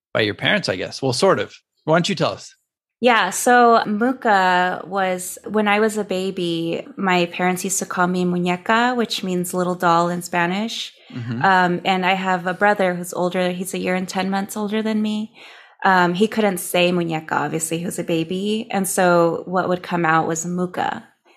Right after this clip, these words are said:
Speaker 2: And
Speaker 1: Nice.
Speaker 2: so
Speaker 1: <laughs>
Speaker 2: that's what they started calling me, was, like, Muka. Um, and when I decided to, like, go full time into art,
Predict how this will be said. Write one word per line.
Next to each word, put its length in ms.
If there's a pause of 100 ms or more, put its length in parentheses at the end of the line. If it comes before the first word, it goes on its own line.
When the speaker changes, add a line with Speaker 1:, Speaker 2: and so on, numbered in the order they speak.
Speaker 2:
And 160
Speaker 1:
Nice. 100
Speaker 2:
so 420 (320)
Speaker 1:
<laughs> 320
Speaker 2:
that's 300
what 220
they 140
started 340
calling 320
me, 160
was, 400
like, 180
Muka. 520 (540)
Um, 320
and 160
when 160
I 280
decided 600
to, 240
like, 240
go 440
full 240
time 280
into 320
art, 380